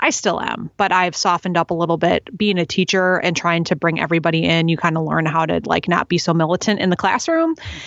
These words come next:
And so I've really applied that to my whole entire life.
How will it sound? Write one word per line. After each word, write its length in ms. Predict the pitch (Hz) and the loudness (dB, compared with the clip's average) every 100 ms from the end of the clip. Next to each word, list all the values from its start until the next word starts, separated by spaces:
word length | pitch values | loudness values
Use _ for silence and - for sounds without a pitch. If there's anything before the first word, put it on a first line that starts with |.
| - - | -10 -2
And 160 | 196 | 0
so 120 | 208 | 2
I've 220 | 190 175 175 | 0 0 0
really 220 | 190 175 | 0 0
applied 320 | 165 170 165 | 0 0 0
that 180 | 165 - | 0 -4
to 120 | - | -6
my 140 | 165 160 | -4 -2
whole 320 | 156 170 170 | 0 0 2
entire 360 | 160 175 180 180 | 2 2 2 2
life. 440 | 185 190 196 - | 2 0 -2 -8